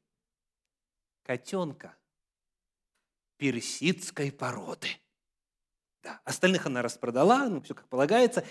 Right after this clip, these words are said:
а вот один остался, и вот, ну, ей хотелось, чтобы нам было радостно и прочее, прочее. Но на самом деле, вы видели котят? Вы видели котят персидской породы? Ну, как говорится, это такое заглядение, такое умиление, так душа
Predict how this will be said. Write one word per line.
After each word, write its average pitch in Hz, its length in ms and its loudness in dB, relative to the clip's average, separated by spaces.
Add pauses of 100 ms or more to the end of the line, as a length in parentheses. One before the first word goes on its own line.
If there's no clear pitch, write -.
(140)
а 131 80 4
вот 165 160 4
один 196 320 4
остался, 240 680 2 (320)
и 240 300 2
вот, 196 380 2
ну, 196 80 0
ей 202 180 2
хотелось, 190 840 4
чтобы 139 340 -4
нам 170 240 4
было 147 260 6
радостно 170 640 6
и 147 60 0
прочее, 147 280 -4
прочее. 131 220 -4
Но 233 80 4
на 262 100 6
самом 269 380 4
деле, 226 320 6
вы 208 160 4
видели 269 260 2
котят? 226 480 -6 (1120)
Вы 139 100 0
видели 180 200 4
котят 185 360 4
персидской 185 540 -2
породы? 180 600 -6 (640)
Ну, 143 240 0
как 135 180 -6
говорится, 135 500 0 (220)
это 180 240 8 (260)
такое 269 400 4
заглядение, 208 520 4
такое 262 420 4
умиление, 220 500 4
так 226 400 4
душа 185 680 4